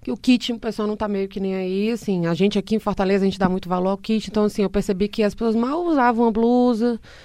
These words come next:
elas estavam ali mais interessadas mesmo em se reunir pra, pra, pra correr. Tinha muito pós-prova, muita comidinha, muita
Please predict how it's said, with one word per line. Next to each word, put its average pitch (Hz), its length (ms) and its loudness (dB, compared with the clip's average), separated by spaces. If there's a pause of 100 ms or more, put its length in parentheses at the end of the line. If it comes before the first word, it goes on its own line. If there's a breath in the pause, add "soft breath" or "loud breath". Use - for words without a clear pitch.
(260 loud breath)
elas 196 100 0
estavam 202 220 2
ali 208 120 4
mais 208 200 2
interessadas 208 520 0
mesmo 202 360 2
em 214 120 0
se 214 200 -4
reunir 208 560 0
pra, 185 260 -2 (180)
pra, 170 380 -2 (420 soft breath)
pra 180 140 2
correr. 196 300 2
Tinha 233 180 2
muito 247 680 2 (520)
pós-prova, 214 680 4
muita 202 320 0
comidinha, 196 920 4
muita 185 600 -2